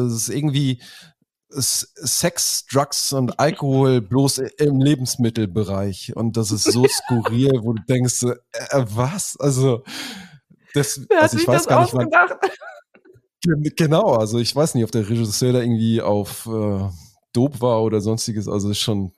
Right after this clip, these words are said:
Speaker 1: total verrückt und ich wa-, ich weiß nicht, also ich glaube, der müsste auf jeden Fall irgendwie gefühlt ab achtzehn sein, aber ich glaub, es ist ab sechzehn, oder? Ich weiß es nicht. Ja.
Speaker 2: Boah, ja, äh, fantastisch. Aber du hast genau verstanden, worum's uns geht an dieser Wand.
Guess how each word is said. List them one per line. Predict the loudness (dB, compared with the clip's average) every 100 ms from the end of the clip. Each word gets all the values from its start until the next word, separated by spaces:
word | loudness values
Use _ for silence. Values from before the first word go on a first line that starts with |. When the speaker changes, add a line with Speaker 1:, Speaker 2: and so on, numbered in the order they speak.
| -10
Speaker 1:
total | -6 -2 -2
verrückt | -2 -4 -4 -4
und | -4
ich | 0
wa-, | -2 -2
ich | -8 -18 _ -4
weiß | -2 -2
nicht, | -6 -4
also | -4
ich | -4
glaube, | -2 0 0 -2
der | 0
müsste | 2 2 0
auf | 0 -2
jeden | -2
Fall | -2 -4 -2
irgendwie | -2 -2 -4
gefühlt | -4 -2 -2 -4
ab | -6
achtzehn | -8 -8 -4 -2
sein, | 0 0 0
aber | -2
ich | -4
glaub, | -8 -8
es | -12
ist | -10 -10
ab | -10
sechzehn, | -8 -8 -10 -12 -10
oder? | -8 -10
Ich | -4
weiß | -4 -2
es | -6
nicht. | -8 -10 -16 -14 -14 -14 -16 -18 -18 -6
Ja. | -6 -6 _ _ _
Speaker 2:
Boah, | -8 -6 -8 -12 -16 -8
ja, | -4 -4 -6 -12 _ _ -8 -4
äh, | -4
fantastisch. | -4 -4 -6 -4
Aber | 0 0
du | 2
hast | -2 0
genau | 0 0 0
verstanden, | -4 -2 -2 -2 0
worum's | 4 2 2
uns | -2 -4 -6
geht | -6 -6
an | -8
dieser | -6 -4 0
Wand. | 2 2 0